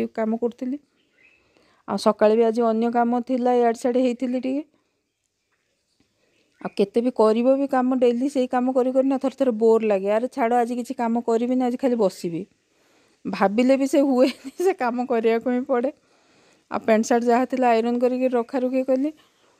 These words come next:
ଆଉ ଆଜି ଘିଅ କରିବା ପାଇଁ ବି ସର କାଢ଼ି ଦେଇଥିଲି ସକାଳୁ, ସେ ବି କରିବାର ଥିଲା ବାକି।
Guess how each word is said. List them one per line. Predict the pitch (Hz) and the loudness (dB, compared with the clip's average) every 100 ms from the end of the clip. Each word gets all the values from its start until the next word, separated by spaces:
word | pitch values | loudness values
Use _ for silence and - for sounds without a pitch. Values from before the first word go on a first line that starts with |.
| _ _ _ - | _ _ _ -10
ଆଉ | - 214 | -2 0
ଆଜି | 208 233 | 0 0
ଘିଅ | 220 226 220 | 2 2 4
କରିବା | 240 247 | 4 2
ପାଇଁ | 240 247 | 2 -2
ବି | 240 | -4
ସର | 254 233 233 | -4 -2 0
କାଢ଼ି | 247 240 | 0 -2
ଦେଇଥିଲି | 247 247 262 254 | -2 -4 -4 -4
ସକାଳୁ, | 262 - 247 262 | -4 -2 -2 0
ସେ | 247 | -2
ବି | 247 | -2
କରିବାର | 254 240 254 254 | 0 2 4 2
ଥିଲା | 285 269 247 | 0 -2 0
ବାକି। | 240 233 269 | 0 -4 -10